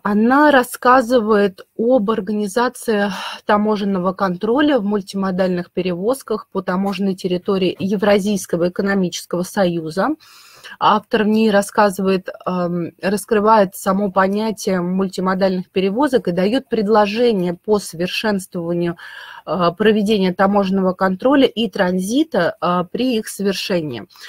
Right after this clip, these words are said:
Э, это в настоящее время является весьма и весьма актуальной проблемой.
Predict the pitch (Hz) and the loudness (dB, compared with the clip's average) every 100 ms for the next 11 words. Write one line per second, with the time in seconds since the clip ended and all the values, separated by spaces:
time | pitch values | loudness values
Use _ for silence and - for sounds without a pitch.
0 | 196 - 165 - - 285 247 214 196 214 | -20 -8 -4 -2 0 0 0 -2 0 0
1 | 202 208 190 214 185 170 185 220 214 196 | 0 0 0 2 0 0 0 0 -2 -2
2 | 185 - 214 220 233 190 - 196 196 - | -4 -4 -2 0 2 0 0 0 0 0
3 | 190 190 180 175 180 170 175 156 135 | 0 2 0 0 -2 0 -2 -4 -8